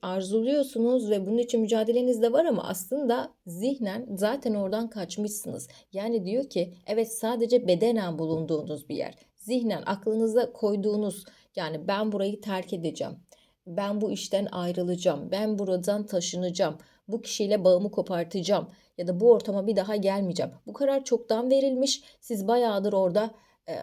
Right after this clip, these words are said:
sadece bedenen buluyormuş-, bulunuyormuşsunuz ve şimdi bedeninizi de alıp gitmeniz, yani kısaca, e, yakın bir süreçte böyle bir terk edişiniz, bir yerleri veya birilerine böyle bir durum olacak. Evet.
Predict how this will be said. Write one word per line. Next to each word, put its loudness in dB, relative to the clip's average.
sadece 4
bedenen 4
buluyormuş-, 0
bulunuyormuşsunuz 0
ve -2
şimdi 0
bedeninizi 0
de 2
alıp -4
gitmeniz, -2
yani -2
kısaca, -2
e, -4
yakın -2
bir -2
süreçte -2
böyle -2
bir -8
terk -10
edişiniz, -6
bir -2
yerleri 0
veya 2
birilerine -2
böyle -8
bir -4
durum 0
olacak. -2
Evet. -4